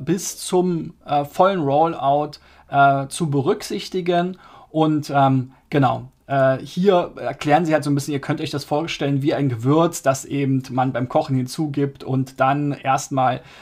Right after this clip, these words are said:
äh, über die Zeit, äh, seinen Geschmack entwickelt, ja, <laughs> also eine sehr blumige Darstellung. Aber was steckt eigentlich dahinter? Neben anderen Signalen, wie eben zum Beispiel die, äh, Verschlüsselung oder die Mo-,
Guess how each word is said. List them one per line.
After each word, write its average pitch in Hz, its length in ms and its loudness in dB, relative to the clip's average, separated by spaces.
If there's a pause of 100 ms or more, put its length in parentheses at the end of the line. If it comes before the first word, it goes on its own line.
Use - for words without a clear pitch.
(100)
äh, 131 220 0
über 170 300 0
die 139 140 2
Zeit, 160 640 2
äh, 139 160 -2
seinen 139 320 0
Geschmack 147 540 0
entwickelt, 147 800 -2
ja, 143 380 2
<laughs> - 80 -6
also 143 360 -4 (340)
eine 160 320 0
sehr 143 440 0 (340)
blumige 170 500 0
Darstellung. 147 720 0 (240)
Aber 180 180 4
was 214 180 4
steckt - 280 -2
eigentlich 196 320 0
dahinter? 262 640 0 (280)
Neben 214 420 0
anderen 233 520 0
Signalen, 202 840 0
wie 190 220 -2
eben 180 300 0
zum 156 160 -4
Beispiel 151 420 2
die, 143 280 0
äh, 123 340 -6
Verschlüsselung 175 960 0
oder 139 240 0
die 135 160 0
Mo-, 147 240 -2